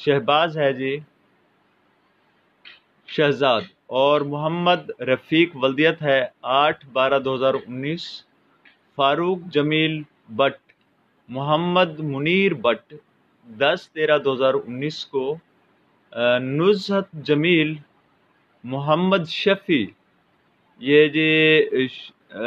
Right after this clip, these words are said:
यहाँ पे है जी शफ़ी बुरने, ग्यारह उनतीस दो हज़ार बीस को date of retirement।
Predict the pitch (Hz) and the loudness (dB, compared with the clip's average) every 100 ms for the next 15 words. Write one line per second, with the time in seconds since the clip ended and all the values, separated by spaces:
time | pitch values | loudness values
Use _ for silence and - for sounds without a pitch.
0 | 123 123 123 123 131 131 151 139 143 151 | 2 4 4 2 -2 -2 0 0 -2 -8
1 | - 147 - - 165 175 160 _ _ _ | -4 -4 -4 0 0 0 -4 _ _ _
2 | _ _ _ 113 123 147 147 104 87 _ | _ _ _ -4 0 0 0 -6 -8 _
3 | _ _ _ _ _ _ _ _ _ - | _ _ _ _ _ _ _ _ _ -10
4 | 117 104 - _ 113 120 139 156 180 180 | -10 -10 -16 _ -10 0 2 2 2 2
5 | 175 151 151 151 170 165 143 139 143 139 | 0 -4 -8 -6 -8 -2 2 4 4 2
6 | 107 127 127 151 135 139 139 135 135 143 | -2 -6 -4 -4 0 0 0 -4 -2 0
7 | 139 143 143 | 0 -2 -10